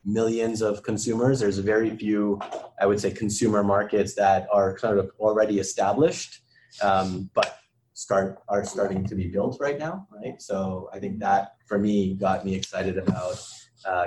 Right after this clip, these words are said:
cannabis in general. Um, and then as I look across kind of the ecosystem of, you know, where did I think the, the best opportunities will arise, I,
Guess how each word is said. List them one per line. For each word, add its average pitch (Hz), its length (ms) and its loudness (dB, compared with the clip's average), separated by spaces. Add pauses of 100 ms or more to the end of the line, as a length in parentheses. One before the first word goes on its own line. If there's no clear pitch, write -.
cannabis 120 420 -4
in 95 100 -2
general. 110 540 2 (120)
Um, 92 460 -2
and 98 160 -2
then 95 140 0
as 92 160 -2
I 92 80 2
look 101 260 0 (120)
across 95 480 -2
kind 98 160 -2
of 92 80 -6
the 92 180 -6
ecosystem 95 580 -6
of, 90 300 0 (340)
you 98 80 -6
know, 90 120 0
where 90 240 -2
did 90 160 -2
I 90 80 0
think 90 400 -6
the, 87 360 -4
the 90 80 -10
best 90 300 -4
opportunities 90 880 -8
will 92 140 -4
arise, 90 420 -2
I, 87 140 -10